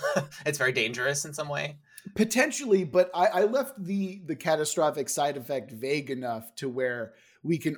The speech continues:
Speaker 2: argue and kind of think of something really interesting that can go along with that. It doesn't necessarily have to be that the monster is the threat, but we
Speaker 1: Oh,
Speaker 2: can
Speaker 1: okay.
Speaker 2: have it be something like,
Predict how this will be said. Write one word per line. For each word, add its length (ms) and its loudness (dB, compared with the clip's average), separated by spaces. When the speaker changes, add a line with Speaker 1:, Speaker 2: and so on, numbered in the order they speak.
Speaker 2:
argue 460 2
and 200 -2
kind 260 -4
of 120 -6
think 260 0
of 120 -2
something 400 -6
really 260 -4
interesting 920 -4
that 180 -4
can 140 -8
go 200 -4
along 380 -6
with 200 -6
that. 180 -4
It 80 2
doesn't 280 6
necessarily 600 -2
have 200 4
to 80 -6
be 340 -6
that 220 8
the 80 0
monster 600 2
is 260 -2
the 100 -10
threat, 420 -2
but 340 4
we 80 2
Speaker 1:
Oh, 80 0
Speaker 2:
can 80 -4
Speaker 1:
okay. 100 -4
Speaker 2:
have 140 -2
it 140 -10
be 120 -8
something 420 -6
like, 300 -8